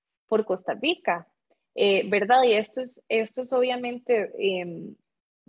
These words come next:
también sucedió a nivel técnico, pero, pero un fenómeno interesante para nosotras fue ver el interés que causó en las personas, ¿verdad? Por supuesto, porque, em,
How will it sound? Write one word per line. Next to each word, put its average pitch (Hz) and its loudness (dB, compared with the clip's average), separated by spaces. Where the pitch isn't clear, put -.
también 214 4
sucedió 247 4
a 247 6
nivel 233 -2
técnico, 247 -2
pero, 208 0
pero 190 0
un 220 -6
fenómeno 240 -4
interesante 233 0
para 226 2
nosotras 226 0
fue 202 0
ver 196 -2
el 214 2
interés 185 -4
que - -20
causó 214 0
en 208 -6
las 214 -6
personas, 226 -4
¿verdad? 180 0
Por 277 4
supuesto, 262 0
porque, 294 0
em, 190 0